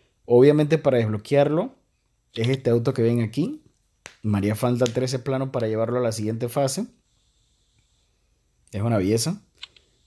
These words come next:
Aunque yo le voy más al Demon que al Hellcat, este señor que ven aquí,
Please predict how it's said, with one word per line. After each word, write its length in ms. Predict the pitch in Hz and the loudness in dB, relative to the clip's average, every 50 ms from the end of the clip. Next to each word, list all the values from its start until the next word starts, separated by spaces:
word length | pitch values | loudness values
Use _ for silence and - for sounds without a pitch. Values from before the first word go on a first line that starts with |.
| _ | _
Aunque 680 | - - 131 131 131 127 - 139 139 135 135 139 135 135 | -16 -10 -8 -8 -6 -2 0 2 2 4 2 2 0 2
yo 140 | 156 180 | 2 4
le 80 | 190 190 | 6 6
voy 160 | 190 190 190 | 8 6 6
más 220 | 185 180 185 185 175 | 6 6 4 6 6
al 120 | 170 165 | 4 4
Demon 340 | 160 170 170 170 160 156 147 | 6 4 4 4 2 0 2
que 60 | 143 | 0
al 80 | 131 123 | 0 0
Hellcat, 480 | 113 135 131 117 - - - 90 - - | 2 2 0 0 0 -6 -10 -10 -10 -6
este 300 | 113 127 135 135 139 131 | -6 -6 -6 -4 -6 -6
señor 240 | 127 120 123 120 120 | -4 -4 -4 -6 -4
que 100 | 123 117 | -4 -4
ven 140 | 110 113 107 | -4 -4 -6
aquí, 260 | 98 101 - - | -8 -10 -12 -18